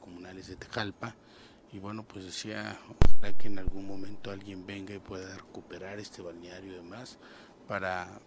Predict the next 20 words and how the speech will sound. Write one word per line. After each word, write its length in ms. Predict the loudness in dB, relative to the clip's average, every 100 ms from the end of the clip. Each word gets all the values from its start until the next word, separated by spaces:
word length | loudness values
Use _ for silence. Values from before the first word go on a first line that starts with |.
| -16
para 260 | -14 -12
echarlo 360 | -14 -14 -14 -14
a 40 |
caminar 380 | -16 -16 -14 -16 -20 -20 _
de 80 | -20
manera 300 | -18 -16 -16
formal 420 | -16 -18 -16 -16
e 40 | -14
invitar 680 | -12 -14 -16 -18 -12 -8 -8
a 100 | -10
todos 260 | -12 -16
los 180 | -14 -18
turistas 640 | -18 -18 -18 -16 -16 -16 _ -20 -20 -18 -12
nacionales 760 | -12 -12 -16 -14 -14 -14 -18
e 20 |
internacionales 880 | -20 -20 -20 -20 -8 -6 -6 -10 -12
a 80 | -16
que 100 | -16
puedan 380 | -16 -14 -14 -16
venir. 260 | -16 -18